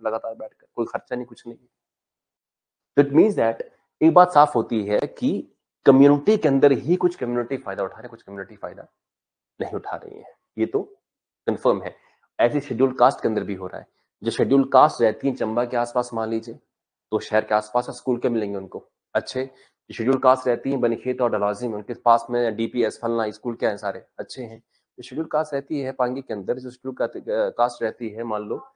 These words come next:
सुरंगानी से तीसा इस side को, तो उनका तो कोई स्तर नहीं होगा फिर उनके सामने, ये समस्या है।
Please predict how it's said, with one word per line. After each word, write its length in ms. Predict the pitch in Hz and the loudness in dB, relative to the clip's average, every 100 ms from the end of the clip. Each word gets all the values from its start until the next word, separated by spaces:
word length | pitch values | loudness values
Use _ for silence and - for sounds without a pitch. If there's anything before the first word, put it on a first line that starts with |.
| _ _ - | _ _ 0
सुरंगानी 340 | 117 117 120 | 2 4 2
से 120 | 127 | -2
तीसा 340 | 127 113 127 120 | -4 -4 -2 -2
इस 220 | 120 - | -2 -4
side 220 | 110 107 | -4 -2
को, 120 | 139 | -6
तो 220 | 139 156 | -6 -4
उनका 240 | 147 147 156 | -4 -2 -4
तो 140 | 160 | -6
कोई 380 | 175 202 175 - | -6 -4 -4 -6
स्तर 220 | - 120 | -2 0
नहीं 200 | 117 95 | 0 -2
होगा 200 | 92 92 | -4 -6
फिर 120 | 92 | -8
उनके 160 | 98 101 | -12 -14
सामने, 340 | - 95 - _ _ _ _ _ _ _ | -16 -20 -20 _ _ _ _ _ _ _
ये 80 | 113 | -6
समस्या 320 | 107 90 - | -4 -12 -16
है। 60 | - | -20